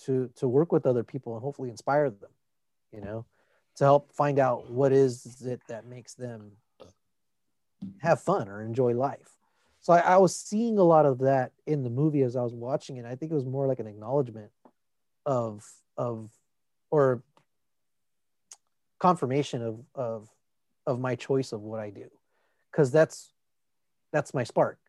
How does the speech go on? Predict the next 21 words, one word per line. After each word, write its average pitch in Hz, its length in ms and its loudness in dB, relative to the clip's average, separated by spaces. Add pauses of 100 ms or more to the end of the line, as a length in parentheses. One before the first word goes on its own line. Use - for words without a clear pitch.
(160)
you 117 80 -10
know, 110 140 -12
that's 120 200 -8
what 110 80 -12
drives 110 340 -10
me. 127 220 -16 (960)
Um, 123 680 0 (1600)
but 175 120 8
again, 160 240 4
it's 156 180 -2
not 160 160 0
the 143 60 -4
same 156 260 0
for 147 140 2
all 131 80 6
people. 131 300 -6
But 156 120 0
when 175 160 6
I'm 180 80 2
talking 262 300 0
about 185 320 4